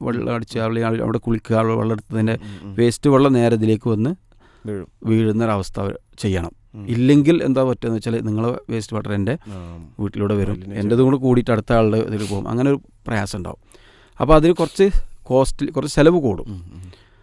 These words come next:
Speaker 1: അപ്പോൾ ചിലവ് കൂടുന്ന സമയം വെച്ച് നോക്കുമ്പോൾ നമ്മ-, നമ്മളൊക്കെ അത് ചെയ്യുമ്പോൾ പല ആളുകളും നമ്മോട് ചോദിച്ചോളാം, "അവിടെ ഏ-, ഒരു പത്ത് രൂപ ഉണ്ടെങ്കിലൊക്കെ കിണറാവുമെന്ന് പറയണ്ടല്ലോ."
Speaker 2: ഉം, ഉം, ഉം.
Speaker 1: അപ്പോൾ അവിടെ നമ്മൾ എന്തായി, പിന്നെ ഒരു,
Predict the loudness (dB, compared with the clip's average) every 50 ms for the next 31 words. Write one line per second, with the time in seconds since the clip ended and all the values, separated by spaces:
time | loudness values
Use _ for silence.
0 | _ _ _ -6 -6 0 2 4 4 4 4 4 2 2 2 2 0 -2 -2 -2
1 | -2 -2 0 0 -2 -4 -2 -2 -2 -2 0 -2 -2 -2 -4 -4 -4 -2 -2 -2
2 | -2 -2 -2 -2 -4 -4 -4 -4 -4 -6 -4 -4 -6 -6 -2 0 2 2 4 2
3 | 2 2 0 2 2 2 4 4 4 2 2 0 0 -2 -2 -4 -4 -6 -6 -8
4 | -8 -8 -6 -6 -6 -6 -6 -6 -4 -2 -2 0 0 0 -2 -2 -2 -4 -4 -6
5 | -6 -6 -6 -8 -8 -8 -6 -2 0 0 2 0 0 -2 -2 -2 -2 -4 -4 -6
6 | -6 -4 -4 -2 0 0 0 0 0 0 -2 -2 -2 -2 -2 -2 -2 -2 -2 -2
7 | -4 -6 -8 -12 -18 _ _ _ -20 -20 -18 -16 -16 -14 -14 -14 -14 -16 -16 -16
8 | -16 -18 -8 -4 0 4 6 6 8 8 6 6 6 0 -4 -4 0 2 4 6
9 | 6 6 6 6 6 6 6 6 4 4 2 2 2 2 2 2 0 -2 -6